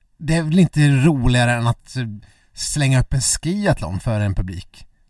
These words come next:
Det är väl mycket roligare ifall jag är en, en skiathlon tre mil eller vad det nu kan vara, eh, i, istället för någon, eh, istället för någon, eh, individuell start på femton kilometer.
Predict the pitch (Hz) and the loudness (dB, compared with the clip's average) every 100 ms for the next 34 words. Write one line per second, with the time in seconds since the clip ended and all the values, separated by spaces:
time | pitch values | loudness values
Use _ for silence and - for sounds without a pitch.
0 | _ 135 180 170 151 135 131 127 131 120 | _ -4 -2 2 2 4 2 2 2 2
1 | 117 117 117 117 127 123 113 110 - - | 0 0 0 0 0 -2 0 0 -2 -6
2 | 147 123 113 117 110 104 _ _ _ - | -4 -4 -6 -8 -8 -10 _ _ _ -10
3 | 123 117 127 175 120 110 - - - 107 | -4 -2 0 0 -2 -4 -8 -20 -10 -6
4 | 107 107 107 117 104 95 98 - - _ | -2 0 0 -2 -4 -2 -4 -6 -16 _
5 | - - 104 101 104 123 - 80 - - | -16 -12 -8 -8 -8 -10 -12 -16 -14 -6
6 | 123 117 120 113 110 110 107 113 120 120 | -4 -2 -2 -2 0 0 -2 -4 -10 -18
7 | - - _ _ _ _ _ _ - - | -20 -20 _ _ _ _ _ _ -14 -8
8 | 120 117 113 113 110 113 110 113 110 - | -4 0 0 2 2 2 0 -2 -6 -6
9 | 139 123 127 117 110 - 120 - - - | -4 -2 0 -2 -4 -6 -8 -8 -12 -8
10 | 120 110 104 120 156 143 - - | -8 -6 -6 -4 -4 -6 -10 -16